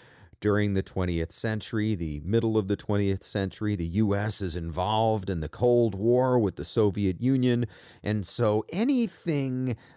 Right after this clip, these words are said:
that smacks of a pro-labor or left-of-center viewpoint is seen as suspect, and so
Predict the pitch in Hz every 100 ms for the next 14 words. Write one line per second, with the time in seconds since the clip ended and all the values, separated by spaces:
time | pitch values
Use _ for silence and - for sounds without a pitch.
0 | - 98 98 85 - - - - - 151
1 | 143 139 - - - - 104 101 92 -
2 | 101 92 90 - - 143 143 139 139 110
3 | 113 117 117 113 110 110 - - _ -
4 | 95 90 87 80 - - 110 131 131 -
5 | 135 113 - 131 110 110 110 98 123 123
6 | - 107 104 101 98 98 - 185 175 170
7 | 117 110 104 - - 170 - - 76 65
8 | - 76 101 98 - 117 107 107